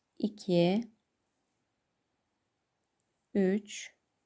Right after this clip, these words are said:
dört, beş.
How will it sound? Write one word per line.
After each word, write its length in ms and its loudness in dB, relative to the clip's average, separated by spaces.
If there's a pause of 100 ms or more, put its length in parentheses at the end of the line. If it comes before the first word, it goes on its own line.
(1800)
dört, 640 0 (880)
beş. 420 -8